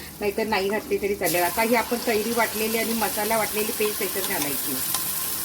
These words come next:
आपण मीठ नंतर घालणार आहोत. आणि हे जास्त वेळ हा मसाला परतायचा नाही, नाहीतर कढी फुटू शकते. थोडंसं परतून घ्यायचं आपल्याला.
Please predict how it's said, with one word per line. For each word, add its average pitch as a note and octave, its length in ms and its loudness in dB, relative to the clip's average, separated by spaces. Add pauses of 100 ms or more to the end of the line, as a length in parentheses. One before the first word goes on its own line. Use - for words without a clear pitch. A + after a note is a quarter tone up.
(2250)
आपण - 240 4
मीठ A#3+ 260 6
नंतर A#3 340 4
घालणार A3 320 2
आहोत. G#3+ 260 2 (840)
आणि A#3 140 6
हे C4+ 140 10
जास्त A#3+ 340 4
वेळ C4 200 4
हा B3 120 2
मसाला A#3+ 360 4
परतायचा A3+ 500 2
नाही, A3+ 180 4
नाहीतर A#3 200 4
कढी A3+ 260 2
फुटू G#3+ 280 -4
शकते. F3+ 400 -4 (480)
थोडंसं B3+ 360 6
परतून A#3 400 2
घ्यायचं G#3+ 300 2
आपल्याला. F#3 380 2